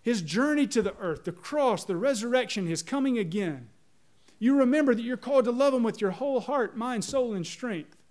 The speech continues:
You're, you're called to this cruciform life, which isn't sad and gloomy, but is victorious and full of joy.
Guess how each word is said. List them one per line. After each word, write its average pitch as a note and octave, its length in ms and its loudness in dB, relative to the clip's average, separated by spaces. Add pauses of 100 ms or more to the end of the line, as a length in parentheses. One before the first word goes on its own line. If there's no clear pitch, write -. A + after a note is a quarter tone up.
(880)
You're, A3+ 320 2
you're A3 160 -2
called C4 320 2
to A#3 60 -4
this G3+ 240 -2
cruciform B3+ 800 0
life, A#3+ 340 2
which G3 180 -2
isn't C4+ 400 -2 (220)
sad C4 380 2
and F3+ 120 0
gloomy, C4+ 300 2
but G3+ 160 4
is F3 100 -2
victorious G#3+ 720 0
and F3 120 -4
full A3 160 -4
of E3+ 120 -2
joy. F#3 420 -4